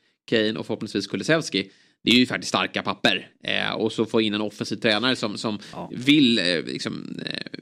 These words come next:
Speaker 2: Alltså, James
Speaker 1: vill
Speaker 2: Maddison
Speaker 1: prisa
Speaker 2: hade ju
Speaker 1: alla.
Speaker 2: nog gått in i de flesta storlagen.
Speaker 1: Ja.
Speaker 2: Och det är ju en, en, en mittfältare som, för att prata Glenn Strömbergs språk, som gör double figures.
Speaker 1: Ja.
Speaker 2: Eh, det finns inte så många,
Speaker 1: Nej.
Speaker 2: speciellt inte engelska mittfältare.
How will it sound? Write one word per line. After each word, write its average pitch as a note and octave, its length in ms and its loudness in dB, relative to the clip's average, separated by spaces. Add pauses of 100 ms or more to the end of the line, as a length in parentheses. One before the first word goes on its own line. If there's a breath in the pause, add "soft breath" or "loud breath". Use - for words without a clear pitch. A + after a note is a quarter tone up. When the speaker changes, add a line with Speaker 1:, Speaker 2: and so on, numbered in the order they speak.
(320)
Speaker 2:
Alltså, D3 240 4
James C#3 400 6
Speaker 1:
vill - 20 4
Speaker 2:
Maddison D#3+ 380 6
Speaker 1:
prisa C#3 140 8
Speaker 2:
hade D3 240 6
ju C#3+ 60 8
Speaker 1:
alla. C#3 140 4
Speaker 2:
nog B2+ 380 4
gått B2 160 2
in B2+ 200 4
i A#2+ 420 4
de A2+ 180 2
flesta C3 800 2
storlagen. A#2 640 4
Speaker 1:
Ja. F3 300 6
Speaker 2:
Och B2+ 260 2
det C#3 80 6
är C#3+ 120 8
ju D3+ 100 8
en, C#3+ 240 6
en, C3+ 520 4
en B2 180 6
mittfältare E3 760 4
som, A2+ 320 4 (260 soft breath)
för C3 80 -2
att G#2+ 80 -2
prata A#2+ 440 2 (280 soft breath)
Glenn A#2+ 160 2
Strömbergs A2+ 440 2 (240)
språk, C3 320 2
som B2 120 4
gör A2+ 100 4
double C3 360 4
figures. D#3 560 4
Speaker 1:
Ja. C3+ 260 4
Speaker 2:
Eh, B2 360 2
det A#2+ 140 4
finns G3 280 4
inte B2+ 200 0
så C3+ 160 4
många, A2+ 320 2
Speaker 1:
Nej. C3+ 140 2
Speaker 2:
speciellt C#3+ 320 2
inte B2+ 160 0
engelska B2+ 560 4
mittfältare. G#2 600 -2